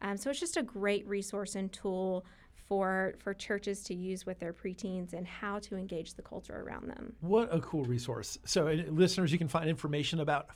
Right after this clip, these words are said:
Speaker 2: Forged at lifeway dot com slash forged, F O R G E D. Jeremy, when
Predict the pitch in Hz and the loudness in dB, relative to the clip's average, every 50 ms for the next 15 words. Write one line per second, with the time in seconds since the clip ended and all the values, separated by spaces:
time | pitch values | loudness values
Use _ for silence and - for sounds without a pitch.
0 | - - - 156 147 151 175 214 247 233 - - - - - 131 131 123 - 120 | -12 -2 0 2 4 4 2 2 0 -4 -4 -6 -6 -6 -2 -2 -2 -2 0 2
1 | 147 156 151 - 156 143 147 131 - - - 143 139 139 143 147 147 - - - | 2 2 2 2 0 2 2 0 0 -2 -4 -2 0 0 0 0 0 -2 -6 -16
2 | - - - - - 147 139 131 131 131 - - - - - - - - - - | -14 -6 -6 -2 0 2 2 2 2 0 -2 -4 -4 -8 -20 -20 -20 -16 -2 0
3 | 262 311 262 160 120 117 - - - - - - - 180 170 - 175 165 - 151 | 2 2 2 2 0 0 -2 -4 -6 -10 -12 -2 0 0 4 4 4 4 4 4
4 | 165 175 165 170 170 - - - - - - - - - - - - 117 110 139 | 4 6 4 4 2 -2 -10 -20 -20 -20 -20 -20 -20 -20 -20 -16 -10 -6 -4 -4
5 | 135 - 131 127 123 127 110 95 82 - - - - - - - - 202 233 233 | -2 -2 -2 -2 -2 -2 -4 -6 -10 -14 -18 -20 -20 -20 -12 0 8 10 10 10
6 | 220 214 202 180 208 262 277 277 262 | 10 8 6 6 6 6 6 4 2